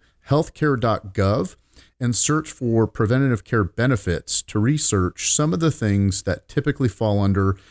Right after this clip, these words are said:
preventative care services. Um, and on that site, you'll see very, a very comprehensive list, um, of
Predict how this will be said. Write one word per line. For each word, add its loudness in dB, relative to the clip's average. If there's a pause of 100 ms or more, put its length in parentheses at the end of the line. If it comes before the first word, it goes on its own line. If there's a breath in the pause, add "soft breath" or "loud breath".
(140 loud breath)
preventative 0
care 0
services. -2 (360 soft breath)
Um, 0
and 0
on 0
that -2
site, 0 (340)
you'll 0
see 0
very, 0
a 0
very 0
comprehensive -2
list, -2
um, 0 (180)
of 0